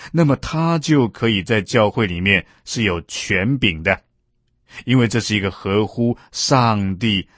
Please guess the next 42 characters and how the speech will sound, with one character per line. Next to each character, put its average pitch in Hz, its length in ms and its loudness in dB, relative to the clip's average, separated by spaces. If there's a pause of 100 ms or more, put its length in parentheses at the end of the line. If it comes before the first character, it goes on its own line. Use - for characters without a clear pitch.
在 110 160 -2
功 151 280 0
能 110 240 0
性 117 300 0
的 95 220 2 (180)
这 127 120 -6
个 117 100 -2
创 131 460 -2
造 135 360 2
里 85 200 -6
面 117 260 2
的 98 100 -2
一 101 80 -4
个 107 80 -4
本 92 260 -4
质。 87 280 -10 (760)
十 - 180 -2
一 143 80 4
节， 101 280 2 (600)
然 120 420 2
而 107 360 -2 (600)
保 196 220 4
罗 214 160 6
怕 233 240 2
弟 240 160 2
兄 220 240 2
姐 135 140 0
妹 170 120 2
误 196 220 0
会， 123 380 4 (180)
特 202 420 6
别 113 380 2 (160)
在 175 220 4
十 - 300 -4
一 233 200 2
节 135 380 2
到 170 220 0
十 - 240 -2
二 214 200 8
节 113 340 0 (140)
说 - 320 2
明， 127 300 2